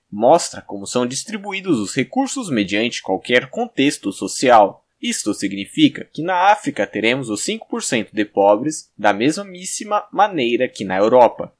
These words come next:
Será, obviamente, um tipo diferente de pobreza. Ser muito pobre na África significa morrer de fome ou de doenças, enquanto na Europa significará apenas não ter uma casa ou uma muda de roupas.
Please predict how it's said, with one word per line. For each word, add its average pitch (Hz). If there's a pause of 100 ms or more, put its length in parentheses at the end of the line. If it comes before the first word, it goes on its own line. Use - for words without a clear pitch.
(200)
Será, 147
obviamente, 127 (100)
um 254
tipo 269
diferente 214
de 107
pobreza. 117 (260)
Ser 117
muito 143
pobre 107
na 98
África 113
significa 220
morrer 170
de 170
fome 175 (160)
ou 226
de 220
doenças, 135 (180)
enquanto 233
na 127
Europa 104
significará 220
apenas 160
não 110
ter 110
uma 107
casa 160
ou 202
uma 220
muda 151
de 170
roupas. 147